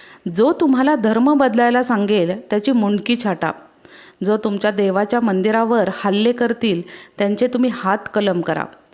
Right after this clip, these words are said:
जे तुमच्या मायभूमीवर पाऊल टाकतील व लोकांवर अन्याय करतील त्यांचे पाय काढा, जे तुमच्या आया बहिणींवर वाईट नजर टाकतील त्यांचे डोळे काढा." अशी महाराजांनी आपल्या स्वराज्यातील माणसांना ताकीद दिली होती.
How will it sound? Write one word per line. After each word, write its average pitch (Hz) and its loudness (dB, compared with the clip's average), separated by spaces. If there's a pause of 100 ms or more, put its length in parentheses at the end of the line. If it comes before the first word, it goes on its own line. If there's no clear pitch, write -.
(420)
जे 285 2
तुमच्या 285 2
मायभूमीवर 262 2
पाऊल 254 0
टाकतील 233 0
व 208 0
लोकांवर 233 2
अन्याय 214 0
करतील 247 0
त्यांचे 220 -2
पाय 202 -2
काढा, 170 -2 (680)
जे 214 0
तुमच्या 208 -2
आया 202 2
बहिणींवर 240 2
वाईट 220 0
नजर 285 2
टाकतील 233 -4
त्यांचे 190 -2 (100)
डोळे 190 0
काढा." 160 -4 (760)
अशी 247 0
महाराजांनी 269 4
आपल्या 247 0
स्वराज्यातील 240 0
माणसांना 220 0
ताकीद 208 -4
दिली 185 -2
होती. 165 -4